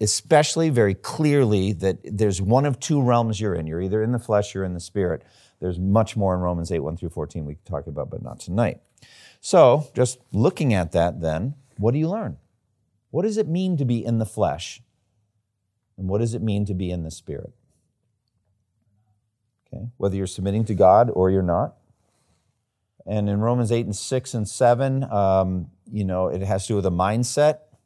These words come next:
the way you think. There's a mind of the flesh, uh, versus a mind of the spirit. Uh, verse seven, it says the mind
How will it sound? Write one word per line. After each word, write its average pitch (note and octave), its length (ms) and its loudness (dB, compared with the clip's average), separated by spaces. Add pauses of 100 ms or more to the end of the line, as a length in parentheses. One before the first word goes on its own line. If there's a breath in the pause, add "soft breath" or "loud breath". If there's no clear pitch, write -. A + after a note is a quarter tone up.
(400)
the D#2+ 80 -12
way F#2+ 120 -2
you G2+ 140 0
think. C3+ 560 -2 (200)
There's F#2+ 160 -2
a F2+ 100 -2
mind A#2 680 2 (440)
of G#2+ 180 2
the G#2 100 0
flesh, B2+ 600 0 (520)
uh, F#2 80 -4
versus G2+ 360 -2
a G2+ 100 0
mind A2+ 480 2
of G#2 100 0
the G2+ 80 -4
spirit. C3+ 520 -2 (300 soft breath)
Uh, F#2+ 120 0
verse G#2 260 0
seven, C#3+ 520 2 (340)
it G#2 180 -4
says A#2+ 360 2
the G#2 80 0
mind A2+ 500 2